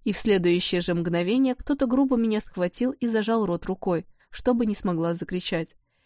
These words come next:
И, боюсь, это была уже реальность. Вариант «просто сплю и вижу кошмарный сон» мне бы понравился гораздо больше,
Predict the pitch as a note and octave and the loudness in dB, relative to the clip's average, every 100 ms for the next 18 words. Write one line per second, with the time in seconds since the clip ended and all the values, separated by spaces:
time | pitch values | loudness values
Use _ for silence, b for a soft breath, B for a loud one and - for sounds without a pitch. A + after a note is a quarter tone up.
0 | _ - - F#3+ F3 F3 F3 C4 - _ | _ -20 -4 -2 2 2 4 2 0 _
1 | _ - C#4+ C#4 C4 B3+ B3 G#3+ F3+ F3 | _ -2 0 2 4 4 4 2 0 0
2 | F#3 F3 E3 D#3 - - - _ _ _ | 0 0 -2 -6 -10 -20 -20 _ _ _
3 | _ _ _ _ F#3 G3 G#3 G3 - F#3+ | _ _ _ _ -2 0 2 2 0 2
4 | F#3 - F#3 - F3 E3+ - F#3 F3 F3 | 2 0 -4 -2 0 0 0 -2 -2 -2
5 | - F3+ F3+ F3 F3 F3 - A3+ C#4 - | -4 -2 0 0 2 -2 0 0 0 -4
6 | - - - - B3+ C#4+ C#4 C4+ A#3 A#3 | -20 -20 -8 0 4 4 4 2 2 2
7 | A#3+ A#3 - G#3 A3 G#3 G3 G#3+ G#3+ F3+ | 2 0 -2 -2 0 2 2 0 2 0
8 | E3 - D#3+ | 0 -4 -8